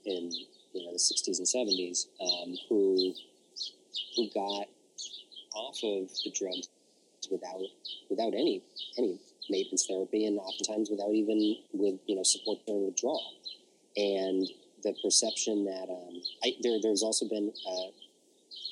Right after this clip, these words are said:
very controversial, I think rightfully so,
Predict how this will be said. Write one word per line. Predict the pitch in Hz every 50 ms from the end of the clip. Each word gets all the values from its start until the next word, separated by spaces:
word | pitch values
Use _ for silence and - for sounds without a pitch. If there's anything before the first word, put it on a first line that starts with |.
| - - - - _ _ _ _ _ _ _ _ - -
very | - 120 143 175
controversial, | 165 - 123 110 95 - 101 95 104 98 - - 110
I | 104
think | - - 110 90 92 101
rightfully | 107 104 - - 104 98 90
so, | - - - - - 120 127 139 123 110 101 98 95 95 95